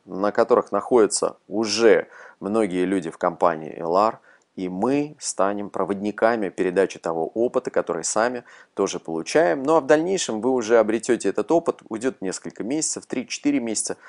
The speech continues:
и мы с вами будем стоять, ну, фактически на одной ступени понимания этого бизнеса и будем помогать миллионам людей, не только уже в России и в Казахстане, а по всему миру менять свою жизнь.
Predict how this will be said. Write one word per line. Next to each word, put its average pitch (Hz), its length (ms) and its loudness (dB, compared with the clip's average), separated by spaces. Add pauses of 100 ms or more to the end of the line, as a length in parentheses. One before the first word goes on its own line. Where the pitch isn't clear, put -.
(200)
и 123 160 -6
мы 131 180 0
с 165 100 2
вами 110 200 2
будем 120 200 0
стоять, 107 360 2
ну, 92 80 -6
фактически 101 480 -6
на 87 180 -2
одной 104 280 0
ступени 104 540 -4
понимания 101 640 -4
этого 87 320 -4
бизнеса 135 520 -4 (300)
и 117 80 -12
будем 127 280 -2
помогать 92 560 4 (140)
миллионам 113 640 2
людей, 95 400 -2 (760)
не 110 160 -2
только 120 300 4
уже 98 220 -2
в 87 40 -4
России 95 320 -2
и - 20 -6
в - 80 -12
Казахстане, 90 580 -2 (320)
а 101 120 0
по 113 140 -2
всему 120 380 -2
миру 104 460 -2 (420)
менять 92 380 0
свою 90 320 0
жизнь. 80 340 -8